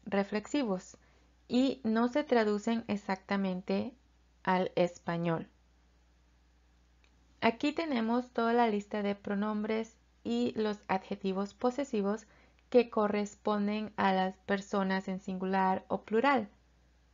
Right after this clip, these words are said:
Es importante saber los pronombres y cómo usarlos. En inglés se usan al diario, a veces inconscientemente.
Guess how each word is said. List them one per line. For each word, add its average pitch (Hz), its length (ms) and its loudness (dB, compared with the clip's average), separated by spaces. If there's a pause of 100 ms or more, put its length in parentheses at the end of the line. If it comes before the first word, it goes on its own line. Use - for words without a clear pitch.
(720)
Es 277 180 6
importante 240 580 -2
saber 190 340 0
los 214 180 -6
pronombres 202 720 -4 (360)
y 208 120 -4
cómo 214 480 -2
usarlos. 180 760 -4 (1000)
En 208 180 0
inglés 220 560 2
se 220 220 -2
usan 208 420 -4
al 202 220 0
diario, 208 600 2 (100)
a 202 120 2
veces 196 560 -2
inconscientemente. 202 1200 -2